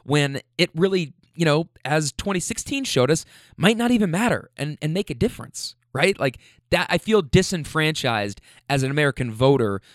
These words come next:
when the popular vote is one thing, but the Electoral College votes, which is what is, decides, you know, who wins the presidency, the road to two hundred and seventy, uh, is what really matters,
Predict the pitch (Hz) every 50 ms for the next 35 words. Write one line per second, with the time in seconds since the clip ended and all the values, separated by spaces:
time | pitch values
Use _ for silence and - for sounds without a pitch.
0 | _ _ - 131 135 123 117 - - - 175 170 - 175 165 151 143 131 117 120
1 | 143 151 143 143 - - 135 113 107 120 139 156 165 147 - 117 110 107 107 104
2 | - _ - - _ - - - 131 131 135 143 143 - - - 165 147 127 -
3 | - - 160 165 160 139 127 110 110 117 113 110 113 - - - - - _ -
4 | - 131 - - 131 120 110 123 147 165 160 - _ _ _ _ _ _ _ _
5 | _ _ _ - 151 139 127 117 113 _ _ - 156 143 - - - 160 170 185
6 | 180 165 151 135 120 120 123 - _ - 160 151 139 131 139 170 202 196 160 170
7 | 185 190 175 143 143 - - 202 233 202 180 127 120 123 - 156 151 147 143 123
8 | 135 151 180 185 - 147 135 - - 208 196 180 151 147 131 123 - - 240 233
9 | 180 139 123 120 117 - _ - - - _ _ - 139 143 139 135 127 - 160
10 | 139 143 165 160 131 139 165 165 151 123 123 135 123 104 - - - - - -